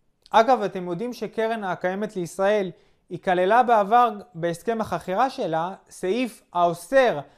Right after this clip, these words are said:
על כל שימוש בקרקע בימי שבת ובחגי ישראל, עד שבית המשפט העליון ביטל את הסעיף הזה. וגם כאן אנחנו רואים התערבות של בית משפט העליון ובית דין גבוה לצדק, שהוא מבטל דברים,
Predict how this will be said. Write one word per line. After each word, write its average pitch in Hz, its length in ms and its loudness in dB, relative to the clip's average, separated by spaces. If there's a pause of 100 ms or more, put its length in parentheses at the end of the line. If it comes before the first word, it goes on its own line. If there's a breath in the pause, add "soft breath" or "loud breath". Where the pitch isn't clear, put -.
(140 soft breath)
על 175 140 0
כל 233 260 0
שימוש 208 380 -8
בקרקע 160 640 2 (200)
בימי 170 380 -6
שבת 156 600 2 (420 soft breath)
ובחגי 175 1200 -4
ישראל, 190 640 2 (460 soft breath)
עד 294 160 0
שבית 269 280 0
המשפט 269 460 -2
העליון 285 440 0 (180)
ביטל 220 460 4
את 226 120 -2
הסעיף 160 380 -4
הזה. 131 220 -8 (280 soft breath)
וגם 214 280 4
כאן 302 160 6
אנחנו 247 320 0
רואים 269 240 0
התערבות 214 760 0 (240 soft breath)
של 202 200 -2
בית 247 220 4
משפט 240 400 0
העליון 240 480 0
ובית 196 320 0
דין 214 200 -4
גבוה 196 260 0
לצדק, 269 500 2 (360 soft breath)
שהוא 240 440 -2
מבטל 202 520 2
דברים, 202 560 -2